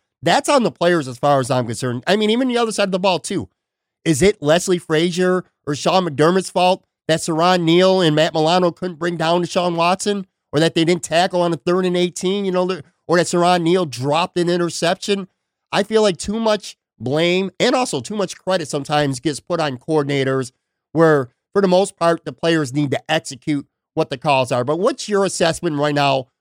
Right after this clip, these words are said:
of Brian Daboll? How did he do on Saturday? And going forward, because at least some of this conversation is gonna be about the future, too. Are you one of those guys, do you definitely want him back next year for Josh Allen's year three?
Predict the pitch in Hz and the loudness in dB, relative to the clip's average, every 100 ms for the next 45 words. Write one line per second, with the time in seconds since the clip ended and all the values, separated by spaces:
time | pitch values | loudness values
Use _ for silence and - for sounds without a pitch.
0 | _ - 170 151 160 165 151 151 143 135 | _ 2 2 2 0 2 0 0 0 -2
1 | 175 226 226 214 185 185 175 160 - 156 | -2 0 -2 0 2 2 2 0 0 2
2 | 151 147 147 147 147 _ _ _ - 151 | 2 2 2 0 -4 _ _ _ -2 2
3 | 190 254 170 185 165 139 170 151 170 226 | 4 4 2 4 4 2 -2 0 -2 -4
4 | 208 185 170 151 165 143 135 143 131 139 | 0 0 0 -2 -2 -4 -4 -6 -4 -6
5 | 123 135 131 139 131 135 131 _ _ _ | -4 -4 -2 -2 2 2 0 _ _ _
6 | - 131 151 127 131 101 151 127 - _ | -8 -4 -2 -2 -6 -4 -2 -2 -6 _
7 | _ 139 147 180 185 185 185 160 175 180 | _ -2 2 2 4 2 2 2 2 2
8 | 175 120 117 170 139 120 160 175 156 165 | 2 -6 -4 -4 -2 -2 0 0 2 2
9 | 151 156 131 160 - 165 - 175 170 147 | 0 0 0 -2 -2 -4 -2 -2 -2 -4
10 | 123 147 151 175 160 151 127 143 151 - | -2 0 -2 0 0 0 -2 -2 -2 -4
11 | 139 156 175 | -4 -2 -2